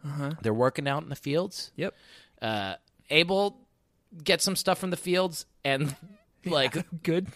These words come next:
Speaker 2: the Lord is like,
Speaker 1: He's
Speaker 2: "That stuff is good." And then Cain gets some stuff from the fields, and he's like, "Check it out." And the Lord is like, "No, that, I hate that."
Speaker 1: Try better,
Speaker 2: <laughs>
Speaker 1: Cain.
Speaker 2: "Try better, Cain." Literally, he's like,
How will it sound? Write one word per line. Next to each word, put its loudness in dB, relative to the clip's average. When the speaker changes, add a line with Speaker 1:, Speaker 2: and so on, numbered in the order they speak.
Speaker 2:
the 4
Lord 2
is 2
like, -2
Speaker 1:
He's 0
Speaker 2:
"That 10
stuff 6
is 0
good." 8
And 0
then 0
Cain 0
gets -2
some -2
stuff 0
from -6
the -6
fields, -4
and 2
he's 0
like, 0
"Check -2
it -4
out." 6
And -4
the -2
Lord 2
is -4
like, -4
"No, -4
that, -2
I 2
hate -2
that." -10
Speaker 1:
Try 4
better, 0
Speaker 2:
<laughs> -14
Speaker 1:
Cain. 10
Speaker 2:
"Try 12
better, 6
Cain." -2
Literally, -2
he's -2
like, 0